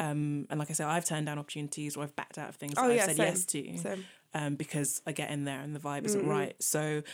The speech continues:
Speaker 2: I just wanted to understand how you navigate that, especially, like you said,
Speaker 1: Mm.
Speaker 2: considering that Galdem as a platform has a really switched on, really engaged
Speaker 1: Mm-mm-mm.
Speaker 2: community who
Speaker 1: Mm.
Speaker 2: are very <laughs> vocal
Speaker 1: Yeah, yeah.
Speaker 2: about when, you know, stuff
Speaker 1: Yeah.
Speaker 2: doesn't look right. How do
Speaker 1: Yeah.
Speaker 2: you deal with
Speaker 1: I
Speaker 2: that?
Speaker 1: mean, and,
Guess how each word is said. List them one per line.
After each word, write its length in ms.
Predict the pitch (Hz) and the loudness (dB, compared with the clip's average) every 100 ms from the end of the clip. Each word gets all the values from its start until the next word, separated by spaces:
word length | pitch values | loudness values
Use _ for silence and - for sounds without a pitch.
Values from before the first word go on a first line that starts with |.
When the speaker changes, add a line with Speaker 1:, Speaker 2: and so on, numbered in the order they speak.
| - - | -16 -2
Speaker 2:
I 80 | 175 | 0
just 180 | 196 196 | 2 2
wanted 260 | 202 202 - | 2 2 2
to 360 | 185 175 165 - | 2 4 4 2
understand 580 | 156 156 - 156 147 147 | 2 2 0 0 -2 -2
how 720 | - - 151 147 143 143 - - - | -4 -2 -2 -2 -2 -4 -6 -10 -2
you 120 | 156 | 2
navigate 560 | 147 151 151 135 - | 2 2 -4 -6 -4
that, 120 | 147 - | -4 -2
especially, 440 | - 165 165 160 | 0 0 -2 -2
like 140 | 151 | -4
you 60 | - | -2
said, 380 | - 185 170 - - - - | 0 2 0 -4 -16 -14 -2
Speaker 1:
Mm. 20 | |
Speaker 2:
considering 320 | 190 170 151 | 0 2 2
that 80 | 147 | 0
Galdem 300 | 147 147 147 | -2 -2 -2
as 60 | 139 | -2
a 40 | |
platform 320 | - - 147 | -6 -6 -6
has 160 | 147 147 | -6 -6
a 40 | |
really 260 | 147 156 151 | -2 0 0
switched 340 | - - - | 0 -2 -2
on, 140 | 151 147 | -2 -2
really 180 | 147 | -2
engaged 280 | 143 143 175 | -2 -2 0
Speaker 1:
Mm-mm-mm. 40 | 202 | 2
Speaker 2:
community 440 | 151 - 147 143 | 4 4 2 0
who 240 | 147 - 143 | 2 2 2
Speaker 1:
Mm. 40 | |
Speaker 2:
are 80 | 143 | 0
very 300 | 147 151 156 | 0 2 2
<laughs> 0 | |
vocal 580 | 180 175 214 196 151 160 | 4 4 4 4 4 2
Speaker 1:
Yeah, 160 | 208 196 | 2 4
yeah. 180 | 180 170 | 6 4
Speaker 2:
about 420 | 151 147 143 - - _ _ _ _ - | 4 2 2 -2 -8 _ _ _ _ -4
when, 320 | 151 151 147 | 0 0 0
you 60 | 151 | 0
know, 240 | 143 143 | -2 -2
stuff 140 | - 196 | 0 2
Speaker 1:
Yeah. 60 | 185 | 4
Speaker 2:
doesn't 180 | 156 - | 2 0
look 200 | - - | -4 -4
right. 140 | 120 | -8
How 200 | 170 165 | -6 -2
do 80 | 220 | 4
Speaker 1:
Yeah. 180 | 240 214 | 6 6
Speaker 2:
you 60 | |
deal 160 | 175 160 | 2 -2
with 100 | 160 | 2
Speaker 1:
I 60 | 269 | 4
Speaker 2:
that? 60 | 285 | 6
Speaker 1:
mean, 160 | 269 - | 6 6
and, 240 | 240 226 | 4 2